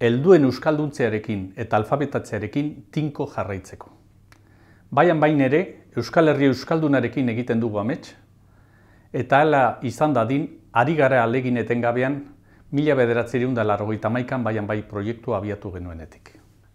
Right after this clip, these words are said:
Orduz geroztik, nabarmen aldatu da euskararen mapa gurean. Eta horretan, eragin zuzen-zuzena izan du euskaltegiek egindako lan nekaezinak. Harro egoteko modukoa da orain arte lortutakoa,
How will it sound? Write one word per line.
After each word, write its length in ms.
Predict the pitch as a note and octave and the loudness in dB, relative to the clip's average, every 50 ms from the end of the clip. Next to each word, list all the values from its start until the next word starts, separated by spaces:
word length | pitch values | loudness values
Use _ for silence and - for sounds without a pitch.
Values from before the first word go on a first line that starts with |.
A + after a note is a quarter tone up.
| _ - | _ -2
Orduz 300 | D#3+ D3 D#3+ A3 A3+ A3+ - | -2 0 2 2 0 2 2
geroztik, 460 | D#3+ D3+ F3 E3 - - D#3 D#3+ D#3+ - - - A#2+ | 4 4 2 0 2 0 0 0 -2 -6 -14 -6 2
nabarmen 400 | A2+ A#2+ C#3 F3 F#3 F3 D#3+ C#3+ | 2 4 6 6 4 4 4 4
aldatu 380 | B2+ A#2+ C3+ C3+ - C3+ A#2+ A#2 | 4 4 4 2 2 2 0 2
da 220 | C3 B2+ B2+ - | 2 2 2 0
euskararen 540 | - A#2 A2 - - D#3 D3 C3 B2+ A#2+ A2 A2 | -4 -6 -6 0 0 2 2 4 2 2 2 2
mapa 300 | G#2+ G#2 - G2+ F#2+ F#2 | 0 0 -2 -4 -6 -6
gurean. 380 | G2+ G2 F#2+ F#2 F2+ E2 E2 F2 - _ _ _ _ _ _ _ _ - - | -6 -6 -6 -6 -6 -8 -12 -18 -20 _ _ _ _ _ _ _ _ -6 -6
Eta 220 | B2 A#2+ - B2+ B2+ | -4 0 2 4 4
horretan, 380 | C#3 E3 F#3 F3+ F3+ E3+ F3+ F3+ F3+ - - - - | 4 4 2 4 4 4 4 2 -4 -10 -14 -8 -4
eragin 380 | C3+ C3+ E3 F3+ F3+ F3+ E3 | 2 2 4 4 4 2 0
zuzen-zuzena 640 | - - D3 - F3+ F3 C#3 - C#3+ - E3 D#3 C3+ B2 | 0 -2 -2 -2 -2 -2 -2 -4 -6 -4 -2 0 0 -2
izan 240 | B2 - C#3 C3 C3 C3 | -2 -2 -2 -2 0 0
du 160 | C3+ B2+ A#2 | 0 0 0
euskaltegiek 720 | A2+ A2+ - - D#3+ D3 C#3+ - C#3+ C3+ D3 D3 D3 D3 C#3 | -2 -2 -2 -2 0 0 0 0 0 0 0 -2 -2 -2 -2
egindako 460 | A2+ A2+ B2+ A#2+ A2 G2+ - A2+ G2 | -2 0 0 0 -2 -2 -2 -4 -2
lan 220 | G#2 A2+ A2+ G#2 G2+ | -2 -2 -4 -4 -4
nekaezinak. 800 | G2 F#2+ - B2 A#2 G#2+ F#2+ - - G#2+ F#2+ F#2 - - - - _ _ _ _ _ _ _ _ _ _ _ _ _ - | -6 -6 -6 -4 -6 -6 -6 -10 -12 -12 -12 -12 -14 -18 -20 -20 _ _ _ _ _ _ _ _ _ _ _ _ _ 4
Harro 220 | - C#3 E3 G3+ A3 G#3 | 6 8 10 10 10 10
egoteko 340 | E3+ D#3 D3 D3 D3 A#2+ - | 10 8 6 6 4 4 4
modukoa 460 | C#3 C#3 C3+ C#3 D3 C#3 C3 B2+ B2 B2 | 4 4 4 2 0 0 2 2 4 6
da 60 | B2 | 6
orain 240 | B2 A#2+ B2 B2 A#2 | 6 6 4 2 2
arte 300 | A2+ G#2+ - - D3 C#3 A#2 | 0 -2 0 0 0 0 0
lortutakoa, 760 | A2+ G#2+ A2+ A2+ - C#3 A#2+ - A2+ - - G2+ F#2+ F2+ F2+ | 0 -4 -4 -4 -6 -6 -2 -2 -2 -2 -2 -4 -4 -4 -6